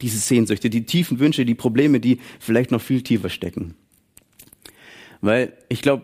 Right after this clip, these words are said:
wenn wir uns das mal vorstellen, der Gelähmte hatte das Problem, er hat die Lösung bekommen, zack, fertig. Dann ist er zurück ins Leben. Ein Gelähmter, wir wissen nicht genau, wie alt er war, wir wissen auch nicht genau, seit wann er gelähmt war.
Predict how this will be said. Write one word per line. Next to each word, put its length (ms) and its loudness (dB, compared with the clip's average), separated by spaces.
wenn 180 2
wir 100 4
uns 120 2
das 120 -4
mal 100 2
vorstellen, 600 -2
der 100 4
Gelähmte 460 2
hatte 100 0
das 140 -2
Problem, 340 2
er 60 2
hat 140 -4
die 40 -4
Lösung 300 0
bekommen, 480 -2
zack, 260 -4
fertig. 400 -4
Dann 140 2
ist 100 2
er 80 0
zurück 260 -2
ins 140 -2
Leben. 360 -2
Ein 120 2
Gelähmter, 480 2
wir 100 4
wissen 240 2
nicht 160 2
genau, 240 2
wie 80 0
alt 180 0
er 140 2
war, 180 2
wir 120 -2
wissen 180 -2
auch 80 0
nicht 140 0
genau, 340 2
seit 260 -4
wann 160 0
er 100 2
gelähmt 320 2
war. 360 -2